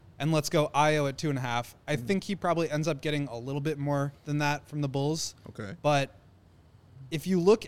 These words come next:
Speaker 1: at those projected salaries with everything else that the Bulls have going on, from Zach DeMar down to Lonzo, Caruso, Pat Will,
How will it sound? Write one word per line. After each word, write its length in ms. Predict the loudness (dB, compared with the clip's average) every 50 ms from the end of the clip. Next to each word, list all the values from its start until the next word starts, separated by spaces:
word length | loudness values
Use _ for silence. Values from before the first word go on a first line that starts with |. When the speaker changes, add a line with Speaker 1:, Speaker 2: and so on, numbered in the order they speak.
| -4 -2
Speaker 1:
at 340 | 2 2 4 2 2 0 -6 -16 -20 -20 -20 -20 _ -20 _ -2
those 260 | 2 4 6 6 4
projected 480 | 2 -2 -2 0 0 0 0 -2 -4 -4
salaries 720 | 0 0 0 0 0 -2 -4 -4 -4 -4 -4 -6 -6 -8 -12 -18 -20 -20 -20 -20 -20 -20 -20 -6 0
with 300 | 2 4 4 2 0 -8 -20 -20 -20 -10 -4
everything 400 | 0 2 4 4 4 4 2 2
else 220 | 2 2 0 0 -2
that 100 | -4 -4
the 60 | -4
Bulls 180 | -4 -4 -2
have 160 | -2 -4 -4 -2
going 260 | -2 -2 -2 -2 -2
on, 320 | -2 -2 -2 -4 -6 -6 -10 -14 -20 -18 -12
from 160 | -8 -6 -2
Zach 260 | 0 2 2 2 2
DeMar 500 | 0 0 0 2 2 2 2 2 2 0
down 340 | -2 -4 -4 -4 -4 -4 -6
to 300 | -6 -4 -4 -4 -4 -2
Lonzo, 500 | -2 0 0 2 2 2 2 2 2 0
Caruso, 500 | 0 -2 -2 0 0 0 0 0 0 0
Pat 300 | 0 0 -2 -2 -2 -2
Will, 360 | -2 -2 -2 0 -2 -2 -4